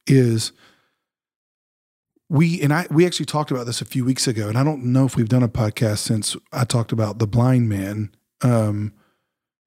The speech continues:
and maybe we did. It, it all kinda runs together. But the point I made in the message then, and Lindsay and I were actually talking about this last week, the whole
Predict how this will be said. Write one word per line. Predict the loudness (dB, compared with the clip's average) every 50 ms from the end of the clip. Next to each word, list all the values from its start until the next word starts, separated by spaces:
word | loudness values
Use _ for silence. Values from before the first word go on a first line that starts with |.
| _ _
and | -2 0 2 4
maybe | 2 2 4 2 0
we | 0 -2 -2
did. | -4 -6 -6 -6 -4 -4 -4 -6 -6 -4 -2
It, | -2 -2 0 0
it | 0 0 0
all | 0 -2 -2
kinda | -2 -2 -2 -2 0
runs | 0 0 0 0 -2
together. | -4 -2 0 0 0 0 0 0
But | 2 0 0 0 -4 _ -20 -20 -20 _ _ _ _ _ _
the | 0 2
point | 2 4 4 4 2 2 2
I | 0 0
made | 2 2 2 2 2 2
in | 0 0
the | 0 0
message | 0 2 2 2 2 0 -2 -2 -2 -4
then, | -2 0 2 2 2 0 -2 -6 -8 -10 -12 -14 _ _ _ _
and | -2 0 0 0 -2 0 2
Lindsay | 2 4 4 2
and | 0
I | 0
were | -2 -2 -4
actually | -4 -4 -6 -4
talking | -4 -2 -2 -2
about | -4 -4
this | -4 -4 -2 -2
last | -2 -2 -2 -2 0
week, | 0 0 0 -2 -6 -14 -20 -20 _ _ _ _ _ _ _ _ _ _ _ _ _
the | -2 0
whole | 2 4 4 4 4 2